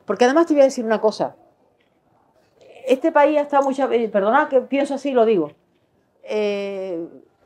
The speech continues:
las sociedades ha estado, eh, durante la, iros a la Edad Media, iros ahora mismo a, a determinadas religiones como el maometismo, donde, eh, la religión ocupa todo el ámbito de la sociedad.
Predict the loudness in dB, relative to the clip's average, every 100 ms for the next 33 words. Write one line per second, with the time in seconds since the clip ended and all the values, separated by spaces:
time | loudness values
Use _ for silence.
0 | -6 -6 -4 -4 0 2 2 0 -4 -4
1 | -4 -4 -6 -6 -6 -6 -10 -10 -6 0
2 | 2 4 0 0 0 0 2 2 2 -2
3 | -4 -4 -2 -2 -4 -10 _ -8 -6 -6
4 | -4 -2 0 0 -2 -8 -6 -6 -8 -8
5 | -8 -8 -10 -14 -14 -14 -12 -12 -12 -12
6 | -14 _ _ _ -10 -6 -2 -2 -4 -10
7 | -10 -10 -10 -4 -4 -4 -8 -2 -2 -2
8 | -6 -4 -4 -2 0 -2 0 2 4 4
9 | 4 2 0 -6 -6 -6 -6 -6 -6 -6
10 | -10 -18 -20